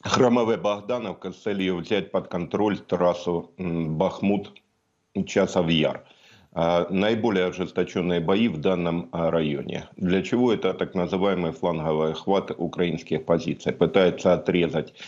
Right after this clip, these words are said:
гарнизон украинских, а, в-, а, военнослужащих от, соответственно, материально-технического обеспечения, то есть проведение ротации личного состава, подвоз Б К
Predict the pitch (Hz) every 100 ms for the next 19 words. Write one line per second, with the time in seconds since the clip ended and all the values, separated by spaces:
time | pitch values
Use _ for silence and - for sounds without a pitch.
0 | - - - 90 92 98 98 82 90 82
1 | 80 90 82 80 - 90 - - 92 90
2 | 87 90 92 90 85 85 87 92 95 95
3 | 92 - 139 123 101 - 95 - 85 -
4 | 87 - 101 - 87 85 85 82 85 90
5 | 82 82 87 82 85 76 - 82 76 78
6 | - 80 - 73 76 76 82 - - 85
7 | 80 85 80 82 90 87 80 - 82 80
8 | - 85 80 95 - 117 104 - 85 82
9 | 82 82 87 - 107